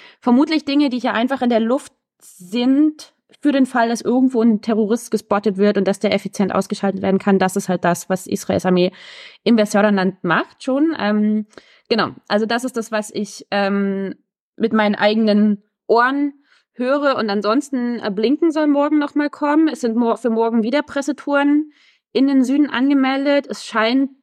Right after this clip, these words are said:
noch mal sich zu verzögern. Es gibt ja auch Gespräche oder es, Versuche jetzt hier irgendwie so eine, nicht eine Deeskalation, aber irgendwie so ein bisschen das zu entzerren noch und noch so lange wie möglich hinauszuzögern.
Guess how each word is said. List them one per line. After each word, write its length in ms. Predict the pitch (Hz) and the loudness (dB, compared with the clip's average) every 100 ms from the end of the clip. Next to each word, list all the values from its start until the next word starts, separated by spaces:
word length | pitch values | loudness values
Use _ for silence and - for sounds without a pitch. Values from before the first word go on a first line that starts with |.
| _ | _
noch 260 | - 226 226 | -4 -2 0
mal 320 | 247 233 247 | 2 2 0
sich 200 | 220 - | -4 -8
zu 100 | - | -8
verzögern. 680 | 226 214 220 202 175 170 185 - _ - _ | -6 -4 -2 0 2 0 -2 -8 _ -20 _
Es 140 | 208 - | -10 -4
gibt 180 | 262 | -2
ja 140 | 262 - | 0 0
auch 120 | 208 | -2
Gespräche 720 | 233 - 233 247 247 240 226 | -4 -4 0 0 2 2 2
oder 180 | - 214 | 0 -4
es, 220 | 208 - - | -6 -8 -6
Versuche 440 | 208 226 233 269 269 | -2 0 0 2 2
jetzt 220 | 233 233 | 2 0
hier 140 | 240 | 0
irgendwie 360 | - 233 226 226 | 2 4 4 2
so 80 | 214 | 2
eine, 300 | 208 196 214 _ - - _ _ _ _ _ | 2 2 -2 _ -20 -20 _ _ _ _ _
nicht 160 | 240 262 | -4 0
eine 80 | 277 | 0
Deeskalation, 920 | 208 240 339 - 330 311 311 311 311 | 0 0 0 0 0 2 0 0 2
aber 200 | 311 320 - - | 2 -2 -6 -2
irgendwie 480 | 285 339 320 269 | 2 2 2 0
so 80 | 262 | -2
ein 120 | 254 - _ - | -4 -6 _ -4
bisschen 680 | 294 - - 277 262 262 - _ _ | -4 -2 -2 2 4 2 -4 _ _
das 180 | 226 - | -10 -6
zu 140 | 240 | -4
entzerren 600 | 220 220 - 233 233 247 | 0 -2 -2 -2 2 2
noch 180 | 220 208 | 2 2
und 120 | - | 0
noch 120 | 208 208 | -2 0
so 100 | 226 | -2
lange 440 | 220 220 247 285 | 0 2 2 2
wie 100 | 254 | 2
möglich 320 | 240 226 220 | 2 0 -2
hinauszuzögern. 1000 | 226 208 202 - 202 - 196 190 185 196 | 0 0 0 -4 -10 -8 -6 -4 -6 -8